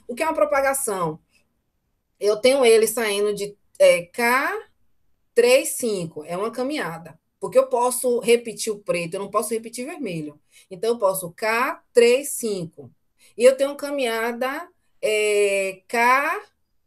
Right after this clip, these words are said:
N menos K e cinco. É outra caminhada. Observe que a outra caminhada não já deixou de existir.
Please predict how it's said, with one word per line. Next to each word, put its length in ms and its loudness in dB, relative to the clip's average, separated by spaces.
N 240 0
menos 360 -2
K 380 -2
e 80 -6
cinco. 720 -4
É 120 4
outra 240 6
caminhada. 440 -4
Observe 340 -4
que 120 -4
a 140 4
outra 160 -4
caminhada 380 -6
não 180 -6
já 80 0
deixou 320 0
de 80 -4
existir. 600 -10